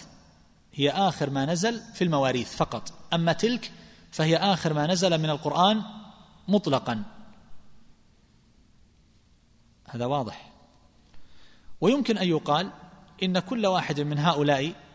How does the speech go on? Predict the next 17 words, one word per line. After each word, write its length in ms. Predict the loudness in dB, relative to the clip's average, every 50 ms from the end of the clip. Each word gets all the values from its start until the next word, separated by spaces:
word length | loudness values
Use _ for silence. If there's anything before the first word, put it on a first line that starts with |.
| -18 -18 -18 -16 -18 -20 -20 -20 -20 -20 -16 -16 -16 -16 -16 -20 -20 -20 -20 -20 -20 -20 _ -4
سمع 400 | 0 2 4 4 4 4 4 4
النبي 400 | 2 2 2 0 2 2 2 2
صلى 100 | 2 2
الله 120 | 2 0
عليه 100 | 0 2
وسلم 240 | 0 0 0 -2 -2
في 160 | -2 -2 0
آخر 280 | 2 2 2 2 0 0
أيامه 600 | 0 0 0 2 4 4 4 2 2 0 0 2
نزل 300 | 2 4 4 4 4 4
عليه 380 | 4 4 4 2 2 2 2 2
شيء 300 | 2 2 2 2 2 0
من 180 | 0 2 2
هذه 280 | 2 2 2 2 2 2
الآيات 480 | 2 2 2 4 4 4 2 2 0 2
ولم 280 | 4 6 6 6 4 4
يعلم 440 | 4 4 4 4 4 2 2 0